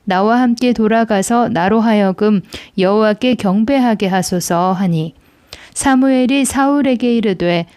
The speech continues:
"나는 왕과 함께 돌아가지 아니하리니, 이는 왕이 여호와의 말씀을 버렸으므로 여호와께서 왕을 버려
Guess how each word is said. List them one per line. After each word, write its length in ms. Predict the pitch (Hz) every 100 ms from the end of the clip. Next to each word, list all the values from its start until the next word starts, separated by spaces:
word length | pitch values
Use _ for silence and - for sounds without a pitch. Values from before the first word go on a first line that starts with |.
| _
"나는 380 | 226 190 220 220
왕과 640 | 170 175 214 220 214 220
함께 560 | 233 269 269 214 208 208
돌아가지 640 | - 214 233 233 190 - 160
아니하리니, 840 | 170 190 202 190 170 160 170 170 - - -
이는 320 | 202 226 226
왕이 640 | 180 170 185 208 196 - _ -
여호와의 580 | 196 220 240 233 233 240
말씀을 480 | 165 180 - 185 175
버렸으므로 880 | 185 190 202 - 170 156 - 151 165 - - - 214
여호와께서 720 | 214 220 220 214 190 254 226
왕을 400 | 170 196 233 220
버려 500 | 208 175 180 180